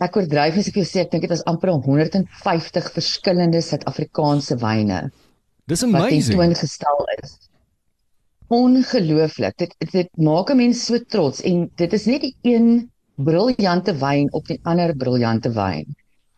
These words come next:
Speaker 1: Ehm, jy weet, daar's niks rarig. Mense het hierdie idee van, ek hoor nou dag by vriende van my wat in Griekeland was, hulle is so pissed off. Hulle sê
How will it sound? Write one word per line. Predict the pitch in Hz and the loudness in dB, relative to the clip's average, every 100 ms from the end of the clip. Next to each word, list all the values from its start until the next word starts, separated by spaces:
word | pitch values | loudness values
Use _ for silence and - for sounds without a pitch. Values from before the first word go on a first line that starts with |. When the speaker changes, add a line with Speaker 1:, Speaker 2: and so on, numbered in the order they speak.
| _ _ | _ _
Speaker 1:
Ehm, | 147 143 139 | 0 2 2
jy | 185 | 0
weet, | 180 | 0
daar's | 185 214 - | 2 0 2
niks | 175 247 - | 0 0 0
rarig. | 160 165 175 - _ _ | 0 0 -2 -4 _ _
Mense | - 165 180 | -2 0 0
het | 254 | 0
hierdie | 214 196 | -2 -2
idee | 165 139 165 160 | -4 0 2 2
van, | 147 - 160 147 143 - _ _ _ - _ | 0 0 0 2 0 -4 _ _ _ -20 _
ek | 185 185 | -6 -2
hoor | 202 | 0
nou | 190 156 | 4 4
dag | 185 190 | 2 0
by | 190 - | -2 -2
vriende | 214 208 | -2 -2
van | 185 190 | 0 0
my | |
wat | 185 | 0
in | 175 | -2
Griekeland | 160 208 202 196 156 131 | -2 -2 -2 0 0 0
was, | 120 120 | -2 -2
hulle | 156 | -2
is | 165 | 0
so | 247 240 | -4 -4
pissed | - 190 - | -2 -2 -2
off. | 175 156 | -2 0
Hulle | 156 | -2
sê | 160 175 180 175 | -2 0 0 0